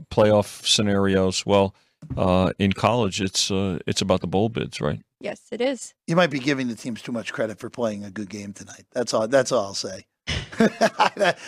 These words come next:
Speaker 3: This is, um, uh, Behren Morton will be back tonight, though,
Speaker 2: Yes.
Speaker 3: for Texas Tech. So that is a nice little boost, uh, for them. Uh, you brought up the bowl eligibility stuff. Very good point there. T C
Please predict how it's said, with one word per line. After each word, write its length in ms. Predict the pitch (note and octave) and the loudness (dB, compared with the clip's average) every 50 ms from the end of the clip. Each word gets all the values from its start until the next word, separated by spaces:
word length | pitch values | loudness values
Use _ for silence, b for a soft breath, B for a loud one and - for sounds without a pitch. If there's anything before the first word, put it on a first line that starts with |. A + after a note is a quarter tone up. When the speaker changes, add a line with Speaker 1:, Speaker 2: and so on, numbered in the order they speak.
| B B B B B | B B B B B
Speaker 3:
This 520 | - F3+ F#3+ F3+ F3 E3+ G3+ G#3 - - F#3+ | 2 4 4 4 4 4 4 4 4 4 4
is, 280 | F#3+ F3 E3 D#3 - | 4 4 6 6 6
um, 380 | - D#3+ D#3 D3+ D3 C#3 B2 A#2+ _ - - - - - _ - - - | 6 6 6 4 2 -2 -8 -10 _ -8 -8 -8 -8 -10 _ -14 -6 -2
uh, 80 | - D#3+ | -2 2
Behren 280 | - G3+ G#3+ G3+ F3 D#3 | 4 4 4 4 4 4
Morton 300 | D#3 D#3+ D3+ C3+ B2+ B2+ | 2 2 2 2 0 -2
will 120 | B2 A#2+ | -4 -4
be 80 | A#2 A#2 | -4 -2
back 280 | A2 A#2+ G2+ G#2 - | -2 -2 -4 -4 -6
tonight, 280 | - A#2 G#2+ G2+ G2+ G2 | -10 -12 -12 -12 -12 -12
though, 140 | - G#2 G2+ | -10 -6 -4
Speaker 2:
Yes. 100 | A#3 A3 | -2 -2
Speaker 3:
for 80 | - B2 | -2 -2
Texas 380 | - C#3 A#2 A2 - - A2 | -2 -2 -2 -2 -2 -8 -10
Tech. 280 | - - A2+ G2 G2+ - | -10 -10 -12 -10 -8 -6
So 180 | - A#2+ A2+ A2+ | -2 0 2 4
that 180 | B2+ C3+ C3 | 6 4 4
is 140 | C3 B2+ A#2 | 2 -2 -4
a 40 | B2 | -2
nice 240 | B2 A#2 A2+ - - | -2 -2 -2 -4 -4
little 140 | A#2+ A2 | -6 -6
boost, 380 | G2+ G#2 A2+ G#2+ G2+ - - _ b b b b b b b b b b | -6 -6 -6 -6 -6 -8 -12 _ b b b b b b b b b b
uh, 180 | A#2+ A2+ G#2+ | 2 2 2
for 180 | G#2 - B2 A#2 | 2 0 -2 2
them. 300 | A2+ B2 B2 A#2+ A#2 G#2+ b b b b b b b | 4 6 6 6 4 0 b b b b b b b
Uh, 220 | C#3+ C#3+ C#3+ C#3+ - _ _ _ _ _ _ _ - | 2 4 4 2 -2 _ _ _ _ _ _ _ -6
you 120 | - C#3+ | -4 0
brought 180 | B2 F3 F#3+ F#3+ | 2 4 4 4
up 80 | D#3 A#2+ | 2 0
the 60 | E3 | 0
bowl 240 | C#3 E3+ E3+ D#3+ D3 | 2 2 4 4 4
eligibility 520 | C#3+ C3 A#2+ A#2+ A#2+ C3+ C3 A#2+ A2 G#2+ | 4 2 0 -2 -2 -2 0 0 -2 -6
stuff. 420 | - - - G#2 G2+ - - - - | -6 -6 -6 -6 -6 -8 -18 -18 -16
Very 480 | - A#2+ A#2 A2 - C#3+ E3 E3 E3 D3+ | -16 -14 -14 -6 0 2 4 4 4 4
good 180 | C3 D3 C3 - | 2 -2 -2 0
point 280 | - D3+ C3+ B2+ A#2+ | 0 2 2 2 0
there. 280 | - B2+ A2+ G#2+ G2+ - _ _ _ _ _ _ _ _ _ _ - | 0 2 2 2 0 -2 _ _ _ _ _ _ _ _ _ _ -2
T 200 | - - A#3 A#3+ | 4 6 6 8
C 260 | A3 - - A#3+ G#3+ | 8 6 6 6 6